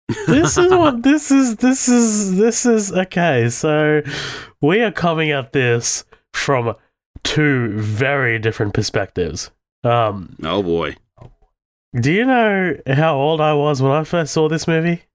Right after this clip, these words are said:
Speaker 2: Were you even born yet? Were you, what, a year old?
Speaker 1: Um, yeah, I was a year old, but when I first saw this movie, I was twenty-four year, years old, and that was today.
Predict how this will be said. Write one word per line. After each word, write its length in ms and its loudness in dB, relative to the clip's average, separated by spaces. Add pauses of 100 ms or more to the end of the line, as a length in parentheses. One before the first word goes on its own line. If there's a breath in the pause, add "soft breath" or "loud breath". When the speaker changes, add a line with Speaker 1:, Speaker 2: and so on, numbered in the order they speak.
(960)
Speaker 2:
Were 160 0
you 220 2
even 240 0
born 320 -2
yet? 180 2 (260)
Were 160 0
you, 80 2
what, 160 0
a 60 0
year 240 0
old? 260 0 (1160)
Speaker 1:
Um, 560 -2
yeah, 160 2
I 20 0
was 140 -2
a 40 0
year 220 2
old, 260 -2
but 240 0
when 140 -2
I 80 0
first 300 -4
saw 120 0
this 200 -6
movie, 520 0
I 140 -2
was 160 0
twenty-four 480 0
year, 260 2
years 380 2
old, 300 0
and 120 2
that 80 2
was 140 0
today. 440 -2